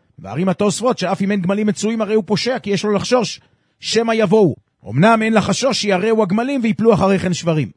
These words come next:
שאלה שישית למסקנה, כיצד מוכח ממשנתנו שלא אומרים מתוך? התשובה, ששנינו שאם נפל לבור שור חירש, שור שוטה, שור קטן, סומה או המהלך בלילה, חייב. ואם הוא פיקח ומהלך ביום,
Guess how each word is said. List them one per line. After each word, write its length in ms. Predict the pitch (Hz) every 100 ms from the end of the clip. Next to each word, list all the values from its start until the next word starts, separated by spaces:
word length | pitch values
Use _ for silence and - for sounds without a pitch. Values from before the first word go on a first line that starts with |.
| _ -
שאלה 260 | 135 180
שישית 400 | - 214 262 262
למסקנה, 540 | 220 202 - 214 233 185 _ _ _ _
כיצד 280 | 147 147 226
מוכח 220 | 220 190
ממשנתנו 600 | 208 220 190 196 220 220
שלא 200 | 165 202
אומרים 240 | 214 202 208
מתוך? 500 | - 196 185 175 - _ _ _ -
התשובה, 540 | 151 185 - 180 214
ששנינו 560 | - 180 202 226 247 202
שאם 220 | 208 220
נפל 380 | 202 - 220 214
לבור 720 | 190 190 165 220 226 175 135
שור 400 | - - 226 175
חירש, 420 | - 196 214 190
שור 160 | 214 196
שוטה, 300 | - 190 208
שור 220 | - 202
קטן, 340 | 196 196 214 196 _ _ _ -
סומה 500 | - - 240 233 214
או 140 | 190
המהלך 300 | 185 190 202
בלילה, 360 | 180 180 208 190
חייב. 320 | 208 240 175 98 _ _ _ _ -
ואם 120 | 151
הוא 100 | 196
פיקח 320 | 190 175 226 170
ומהלך 420 | 185 185 208 196
ביום, 380 | 208 247 254